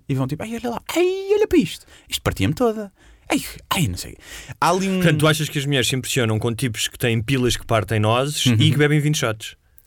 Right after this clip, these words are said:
Speaker 1: Acho que há um lado delas que sim, que, que se vai impressionar com isso. Acho que sim. Mas acho que lá está, isso é nojento. E quem faz isso, é pá, merecia, eh,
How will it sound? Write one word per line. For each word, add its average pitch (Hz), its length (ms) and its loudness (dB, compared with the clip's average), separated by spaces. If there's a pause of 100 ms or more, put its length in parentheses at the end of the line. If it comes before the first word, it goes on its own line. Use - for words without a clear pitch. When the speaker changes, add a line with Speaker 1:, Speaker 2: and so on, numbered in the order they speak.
(140)
Speaker 1:
Acho 104 240 -2
que 120 340 2
há 110 100 4
um 123 200 2
lado 131 260 4
delas 127 320 2
que - 80 -8
sim, 98 160 -2 (600)
que, 98 240 2
que 107 120 -6
se - 140 -4
vai 101 180 4
impressionar 101 380 0
com 101 120 -2
isso. 87 220 -8 (100)
Acho - 180 -4
que - 80 -12
sim. 87 100 -6 (420)
Mas 117 600 2 (540)
acho 98 220 -2
que - 120 -10
lá 92 60 0
está, - 280 -8 (140)
isso 107 180 -4
é 92 40 2
nojento. 85 440 -4
E - 20 -14
quem 92 120 -6
faz 87 180 -4
isso, - 340 -12 (360)
é 90 100 -2
pá, - 140 -12 (220)
merecia, 95 680 2 (420)
eh, 87 360 0